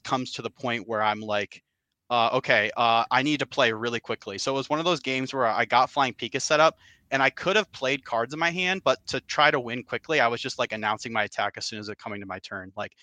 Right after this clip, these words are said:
he didn't have a way to deal with this Flying Pikachu. So I ended up squeaking out that win. So I felt really good there.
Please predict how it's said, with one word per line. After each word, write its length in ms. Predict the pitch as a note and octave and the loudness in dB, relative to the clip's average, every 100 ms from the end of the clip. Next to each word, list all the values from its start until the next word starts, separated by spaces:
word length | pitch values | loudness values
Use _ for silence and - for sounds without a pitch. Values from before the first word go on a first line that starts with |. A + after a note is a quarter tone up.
| _ | _
he 80 | - | -6
didn't 160 | C#3+ D3+ | -2 2
have 140 | D3+ | 2
a 80 | C3+ | 2
way 80 | C3+ | -2
to 80 | A#2+ | -2
deal 200 | A#2+ A2+ | -2 -4
with 100 | A2 | -4
this 120 | G#2+ | -8
Flying 260 | - A2 G#2 | -4 -6 -6
Pikachu. 500 | G#2+ A#2 - A2+ G#2+ _ _ _ _ | -12 -10 -8 -6 -6 _ _ _ _
So 140 | - | 4
I 100 | C3 | 6
ended 220 | C#3 E3+ | 6 6
up 180 | F3 D#3+ _ | 8 8 _
squeaking 500 | - - D#3 C#3+ C3+ | -6 -2 -2 0 4
out 200 | B2+ - | 4 6
that 220 | A#2+ A#2+ | 4 4
win. 180 | G#2 G#2 | 0 -4
So 100 | B2+ | 0
I 100 | A#2+ | 0
felt 240 | - D3 | 4 2
really 240 | A2+ B2 C3 | 2 -2 0
good 180 | B2 A2 | -2 -2
there. 360 | A2+ A2+ A2 | -2 0 -2